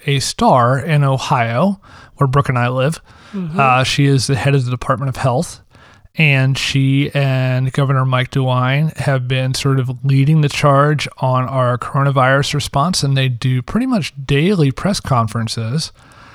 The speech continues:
Speaker 1: And it is, uh, there's two hashtags going around, Brooke. I don't know if you know this, uh, Wine with DeWine and, and
Speaker 2: Oh.
Speaker 1: Snackin' with Acton.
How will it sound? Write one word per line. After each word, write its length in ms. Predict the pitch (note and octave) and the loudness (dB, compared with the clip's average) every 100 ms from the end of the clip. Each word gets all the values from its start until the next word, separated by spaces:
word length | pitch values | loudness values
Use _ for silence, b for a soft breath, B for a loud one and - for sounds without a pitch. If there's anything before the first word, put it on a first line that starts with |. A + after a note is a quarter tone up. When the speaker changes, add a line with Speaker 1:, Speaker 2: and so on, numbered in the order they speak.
| B B - - | B B -10 -2
Speaker 1:
And 540 | C#3 C3 B2+ B2+ B2+ | 0 2 0 0 -4
it 60 | - - | -4 -2
is, 360 | D3 C#3 A#2 - | 0 0 -4 -4
uh, 460 | C3+ B2+ A#2+ A#2 B2 | 0 2 2 0 0
there's 460 | C#3+ C#3 C3 - - - | 0 2 0 -4 -10 -10
two 220 | - D#3+ | 0 2
hashtags 680 | B2 D#3+ D#3+ - C3 B2+ - | 4 2 0 0 0 0 0
going 160 | C3+ | 0
around, 240 | B2+ B2 A#2+ | 0 0 0
Brooke. 180 | C3 | 0
I 80 | C#3 | 2
don't 140 | C#3+ C#3+ | 2 4
know 80 | C3+ | 4
if 100 | - | 2
you 100 | C#3 | 2
know 180 | F#3 | 4
this, 380 | A#3 C3+ C3+ - B B B B B B | 4 0 -2 -8 B B B B B B
uh, 240 | - C#3 B2+ | 0 2 4
Wine 360 | B2+ B2+ C3+ E3 | 4 2 4 4
with 200 | F3+ - | 2 2
DeWine 720 | B3+ F#3 A#2+ A#2 F3 F3 C#3 _ _ | 2 4 2 2 2 0 -4 _ _
and, 240 | F#3 D#3+ D3+ D3+ | -2 0 0 0
and 20 | D3+ | 2
Speaker 2:
Oh. 140 | D3 | 2
Speaker 1:
Snackin' 520 | - D#3 D3+ D3 D3+ | 4 2 2 2 2
with 160 | C#3+ C3+ | 2 2
Acton. 560 | C#3 - - A2+ G2 | 0 0 -2 -8 -8